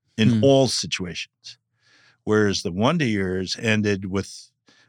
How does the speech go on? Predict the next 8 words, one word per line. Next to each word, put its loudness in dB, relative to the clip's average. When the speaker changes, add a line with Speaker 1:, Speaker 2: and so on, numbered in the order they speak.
Speaker 1:
more 4
than 2
half 0
the -4
shows. -2
The 0
narrator 2
saying, -4